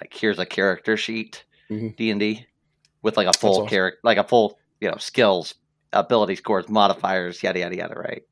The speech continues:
Speaker 2: Did he seem pretty timid at the table with a, other, with a bunch of other adults, or did he just go in whole hand?
Speaker 1: Yeah, we had a full table, seven players,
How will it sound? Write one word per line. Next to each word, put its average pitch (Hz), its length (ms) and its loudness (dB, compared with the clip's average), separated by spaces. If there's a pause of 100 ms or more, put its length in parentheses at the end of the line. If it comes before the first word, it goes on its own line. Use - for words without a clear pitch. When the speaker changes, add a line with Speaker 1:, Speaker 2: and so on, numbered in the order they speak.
(160)
Speaker 2:
Did 127 240 -8
he 127 120 4
seem 143 300 4
pretty 127 220 2
timid 131 360 4
at 135 80 2
the 147 60 -6
table 135 380 4
with 120 120 2
a, 113 100 0
other, 117 240 2
with 117 180 2
a 110 40 2
bunch 117 200 0
of 113 80 0
other 110 200 2
adults, 113 380 4
or 131 40 2
did 110 140 -2
he 104 100 -4
just 107 340 -8
go 117 180 6
in 107 240 0
whole 107 240 0
hand? 110 200 2
Speaker 1:
Yeah, 107 200 4 (220)
we 147 240 0
had 165 180 6
a 143 60 6
full 127 340 2
table, 98 640 0 (560)
seven 113 420 4
players, 95 600 -2